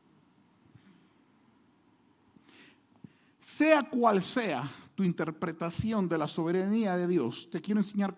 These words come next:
cuatro elementos claves para que te puedas someter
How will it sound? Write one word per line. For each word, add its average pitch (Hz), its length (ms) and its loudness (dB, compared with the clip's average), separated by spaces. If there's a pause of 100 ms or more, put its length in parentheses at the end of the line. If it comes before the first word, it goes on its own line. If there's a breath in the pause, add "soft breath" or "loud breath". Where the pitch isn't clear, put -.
cuatro 226 500 -2
elementos 185 680 -2
claves 160 560 -2
para 139 200 -8
que 147 100 -12
te 147 140 -10
puedas 180 500 0
someter 139 800 -2